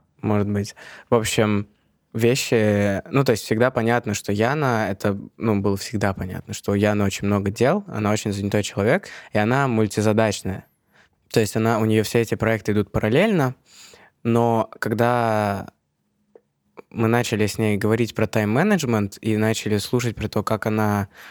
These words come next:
э, вот это все вывозит, стало немножко, ты стала немножко по-другому это воспринимать.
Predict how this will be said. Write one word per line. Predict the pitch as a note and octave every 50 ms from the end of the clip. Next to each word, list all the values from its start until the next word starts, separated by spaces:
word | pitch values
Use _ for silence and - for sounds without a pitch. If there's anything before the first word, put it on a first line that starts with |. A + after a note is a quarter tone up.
| - - _ -
э, | - - A2 G#2 G#2
вот | F#2+ G#2 G#2+ - -
это | G#2+ - G2+
все | G2 - - A2
вывозит, | G2+ G#2+ G2 G#2 B2 D#3 G3+ G3+ E3+ - - - _ - - - - - - - - - - _ _ _ _ -
стало | - - - A#2 B2+ C#3
немножко, | C3+ B2 A2+ A2 A2+ A2 G#2+ - - -
ты | - B2
стала | - - B2 A#2+
немножко | A#2 A2+ A2+ A2 - -
по-другому | G2+ - A2 G#2+ A2 A2 B2 A#2+ A2+ G#2
это | G2+ - -
воспринимать. | G2+ - - - G2+ G#2 G#2+ A#2+ B2 G#2 - - - -